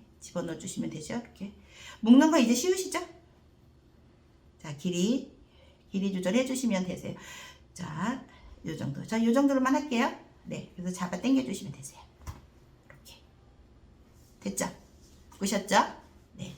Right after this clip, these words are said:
제가 가끔 화면을 보면서 할게요. 이렇게 고리 만들어줬어요. 고리 보이시나요? 네, 요 고리를 또 이제 다 된 거예요. 그러면 이제 우리 고리만 만들면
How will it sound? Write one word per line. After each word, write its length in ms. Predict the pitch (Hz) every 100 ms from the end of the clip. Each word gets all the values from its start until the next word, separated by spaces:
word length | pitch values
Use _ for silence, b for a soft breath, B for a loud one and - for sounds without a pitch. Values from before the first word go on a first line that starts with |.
| - - -
제가 200 | 190 175
가끔 300 | 180 180 196
화면을 400 | 247 294 285 269
보면서 280 | - 160 175
할게요. 340 | 202 190 202 - B B B B 156 139 - -
이렇게 280 | 175 180 160
고리 220 | - 180 185
만들어줬어요. 600 | - - - - - - _ - - -
고리 220 | 160 139
보이시나요? 480 | 190 185 185 175 269 - B B B B -
네, 160 | 175
요 140 | 180 208
고리를 480 | 247 247 240 240
또 120 | 233 214
이제 300 | 180 196 B B
다 160 | - 302
된 220 | 311 302
거예요. 400 | 277 349 269 196
그러면 240 | 190 180 165
이제 240 | 147 143 - - - -
우리 560 | 156 156 160 160 - - - - -
고리만 340 | 202 233 262 233
만들면 680 | 156 147 175 277 - -